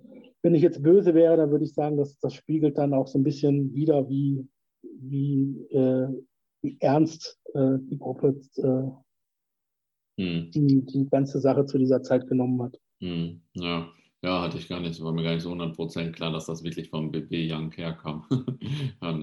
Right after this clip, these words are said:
Speaker 2: okay. Ähm, okay, ähm, will-, willst du noch ein bisschen was zur Entwicklung im Laufe der Jahre sagen? Also, weil, ich meine, wenn die, äh,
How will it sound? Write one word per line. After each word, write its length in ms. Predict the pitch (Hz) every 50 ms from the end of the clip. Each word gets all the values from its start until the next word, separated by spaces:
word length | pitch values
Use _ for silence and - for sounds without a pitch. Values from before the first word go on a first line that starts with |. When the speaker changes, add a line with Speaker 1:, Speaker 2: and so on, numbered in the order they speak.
| - - - -
Speaker 2:
okay. 380 | - - - 101 85 80 78 - _ _ _ _ _ _ _ _ _ -
Ähm, 520 | 87 87 85 85 85 85 82 82 - - _ _ _ _ _ _ _ _ _ _ _
okay, 500 | - 101 - - 101 98 92 85 82 80 - -
ähm, 640 | 85 82 82 82 82 82 82 82 82 82 82 - - _
will-, 200 | - 90 87 -
willst 220 | 90 90 - - -
du 40 |
noch 160 | 85 90 92 123
ein 60 | 110
bisschen 300 | 107 113 - 123 117 104
was 220 | 110 110 113 -
zur 200 | - 110 104 92
Entwicklung 440 | - 92 82 107 104 - 127 117 110
im 100 | 107 107
Laufe 260 | 101 104 113 113 -
der 80 | 107 107
Jahre 300 | 107 104 104 104 104 107
sagen? 340 | 107 - 104 104 110 117 107
Also, 220 | 90 87 90 82 80
weil, 260 | 87 82 82 82 78
ich 120 | - -
meine, 220 | 85 85 82 82 80
wenn 180 | 82 85 82
die, 200 | 80 82 82 82
äh, 160 | 80 - -